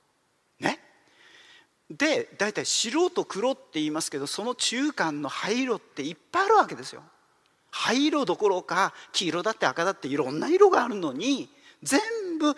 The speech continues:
白か黒かっていう人生は本当にちょっ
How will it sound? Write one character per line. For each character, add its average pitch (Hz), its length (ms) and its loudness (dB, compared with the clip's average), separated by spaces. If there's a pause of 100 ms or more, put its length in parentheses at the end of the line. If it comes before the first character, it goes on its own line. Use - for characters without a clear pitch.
(140)
白 233 320 0
か 156 140 -2
黒 185 280 0
か 214 140 0
っ - 60 -8 (580)
て 156 80 -4
い 135 80 -4
う 139 60 -6
人 156 200 -4
生 151 260 -6
は 170 380 2 (540)
本 120 920 -10 (140)
当 359 140 -4
に 339 200 -2 (1300)
ち - 100 -2
ょ - 40 -8
っ - 40 -14